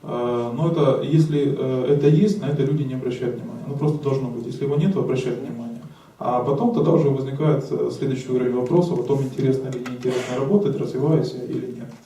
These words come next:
Но, естественно, были замечания и по офису. Э, то есть, опять же, Best Employer это было очень интересно.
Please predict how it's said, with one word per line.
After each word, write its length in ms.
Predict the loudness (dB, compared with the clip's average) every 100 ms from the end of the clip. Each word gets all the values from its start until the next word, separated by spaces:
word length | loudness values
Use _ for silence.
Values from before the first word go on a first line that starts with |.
| -20 -20 -20 -8
Но, 160 | 4 6
естественно, 360 | 6 4 4
были 200 | 4 4
замечания 580 | 4 0 -4 -4 -4 -4
и 140 | -6 -6
по 140 | -4
офису. 840 | 0 4 6 4 0 0 0 0 -8 -12 -20 -20 -20 -12
Э, 200 | -6 -4
то 40 | -2
есть, 200 | -4 -4
опять 260 | 0 2 2
же, 280 | 0 -4 -8 -8
Best 420 | 4 8 8 6
Employer 300 | 6 8 8
это 100 | 6
было 200 | 4 6
очень 220 | 6 4
интересно. 640 | 2 4 6 6 2 -2